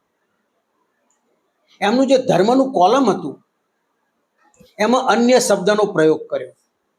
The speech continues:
ઓગણપચાસ લાખ લોકો એ સરના ધર્મ છે એમનો પોતાનો, એ લખ્યું. અને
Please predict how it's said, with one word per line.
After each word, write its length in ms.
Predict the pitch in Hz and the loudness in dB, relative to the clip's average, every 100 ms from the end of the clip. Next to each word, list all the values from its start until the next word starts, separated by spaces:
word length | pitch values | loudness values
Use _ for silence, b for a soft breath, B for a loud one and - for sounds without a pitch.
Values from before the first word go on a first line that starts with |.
| _ _ _ _ _ _ _ _ _ _ _ _ _ _ _ 175 | _ _ _ _ _ _ _ _ _ _ _ _ _ _ _ 0
ઓગણપચાસ 680 | 202 285 294 262 262 262 262 190 | 2 2 0 0 0 0 0 2
લાખ 300 | 196 240 208 | 2 2 2
લોકો 340 | 202 185 220 - - - _ _ _ _ _ _ _ _ _ _ _ _ _ _ | 0 2 0 0 -8 -20 _ _ _ _ _ _ _ _ _ _ _ _ _ _
એ 100 | 226 202 - - - _ _ _ _ _ _ _ _ _ _ - | 0 0 -2 -14 -20 _ _ _ _ _ _ _ _ _ _ -10
સરના 480 | - 226 233 277 262 | -2 -2 0 0 0
ધર્મ 220 | 202 208 254 | 0 0 0
છે 120 | 233 | 0
એમનો 160 | 233 233 | 0 0
પોતાનો, 460 | - 196 220 190 143 - _ _ _ _ _ _ _ _ _ _ _ _ _ _ _ _ _ _ _ _ _ - | 0 0 0 -2 -4 -14 _ _ _ _ _ _ _ _ _ _ _ _ _ _ _ _ _ _ _ _ _ -2
એ 100 | 269 | 0
લખ્યું. 400 | 202 151 - - _ _ _ _ _ _ _ _ _ _ | 0 -2 -6 -18 _ _ _ _ _ _ _ _ _ _
અને 220 | 208 247 | -2 2